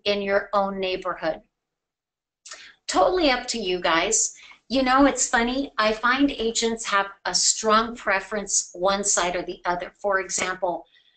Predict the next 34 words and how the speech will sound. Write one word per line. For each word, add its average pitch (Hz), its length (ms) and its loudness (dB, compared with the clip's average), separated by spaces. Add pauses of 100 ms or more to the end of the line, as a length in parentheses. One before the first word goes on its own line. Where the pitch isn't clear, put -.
(280)
some 247 320 2
people 247 300 -2
say, 196 480 4
"I 180 240 -2
absolutely 202 680 0
do 196 220 -6
not 196 240 0
wanna 185 240 0
work 175 320 -4
my 175 140 0
neighborhood 175 800 -2
because 170 680 -4
I, 185 180 2
I 185 140 2
wanna 175 240 -2
go - 180 -10
home. 233 540 0 (440)
I 202 100 2
don't 190 140 4
wanna 175 180 -2
be 165 160 -6
bothered. 190 540 4
I 175 100 4
don't 175 140 -2
want 175 180 -4
people 180 280 -8
knocking 170 340 0
on 165 140 -2
my 160 140 -2
door 180 220 0
on 175 120 0
the 165 100 -8
day 160 340 -4
off. 180 380 0